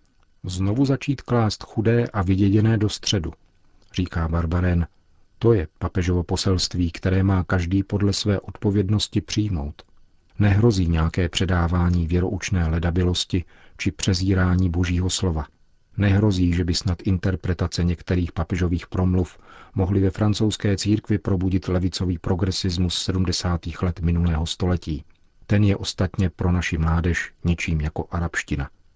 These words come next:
říká lyonský arcibiskup. Je to zastaralá věc, kterou je třeba zahodit spolu se záští, kterou dosud vyvolává.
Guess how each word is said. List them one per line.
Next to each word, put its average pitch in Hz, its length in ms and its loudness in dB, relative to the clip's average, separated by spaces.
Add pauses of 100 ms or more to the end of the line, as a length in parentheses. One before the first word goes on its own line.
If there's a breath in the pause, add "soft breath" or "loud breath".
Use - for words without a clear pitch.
(260)
říká 78 480 -4
lyonský 80 460 -2
arcibiskup. - 640 -8 (460)
Je 92 100 2
to 90 120 -2
zastaralá 87 580 0
věc, 85 400 -2 (140 soft breath)
kterou 104 300 2
je 104 100 4
třeba 95 300 0
zahodit 87 520 0 (160)
spolu 107 420 0
se - 160 -4
záští, 95 560 0
kterou 92 320 0
dosud 82 320 -2
vyvolává. 73 680 -2